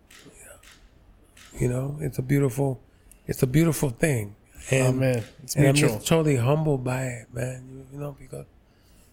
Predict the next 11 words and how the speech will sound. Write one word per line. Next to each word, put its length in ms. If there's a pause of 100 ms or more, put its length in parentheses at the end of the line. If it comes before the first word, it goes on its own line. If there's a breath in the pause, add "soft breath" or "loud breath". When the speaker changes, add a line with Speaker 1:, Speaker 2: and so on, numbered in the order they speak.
(420 soft breath)
Speaker 1:
it's 140
like, 340 (400)
if 140
I 120
wasn't 320
doing 300
this, 480 (840)
I'd 120
still 220
probably 360
be, 320